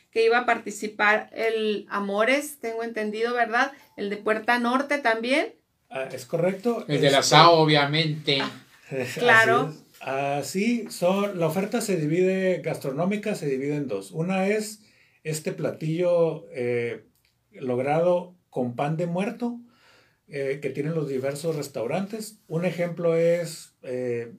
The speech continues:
Speaker 2: alguien por ahí tiene la deshuesada, que es una hamburguesa, este, lograda con pan de muerto, ¿no? Y alguien por allá tiene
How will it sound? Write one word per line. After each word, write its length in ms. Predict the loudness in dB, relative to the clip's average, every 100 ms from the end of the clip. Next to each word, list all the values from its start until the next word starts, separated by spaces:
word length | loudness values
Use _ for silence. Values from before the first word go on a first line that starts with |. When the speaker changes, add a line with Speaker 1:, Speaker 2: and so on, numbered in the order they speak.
| _ -10
Speaker 2:
alguien 440 | -8 -6 -8 -6
por 160 | -4 -2
ahí 420 | -2 -2 -4 -4
tiene 680 | -6 -8 -6 -8 -6 -8 -10
la 500 | -10 -8 -6 -6 -6
deshuesada, 680 | -8 -12 -10 -10 -6 -6 -6
que 280 | -10 -12 -12
es 140 | -12 -14
una 420 | -14 -12 -12 -12
hamburguesa, 720 | -12 -12 -10 -10 -10 -10 -10
este, 240 | -14 -16 -14
lograda 340 | -10 -10 -10
con 120 | -12
pan 140 | -14 -12
de 60 |
muerto, 340 | -10 -10 -12 -12
¿no? 180 | -10 -10
Y 260 | -10 -14 -20 -20 _ -12
alguien 300 | -8 -8 -6
por 140 | -6
allá 240 | -4 -6 -6
tiene 420 | -6 -4 -6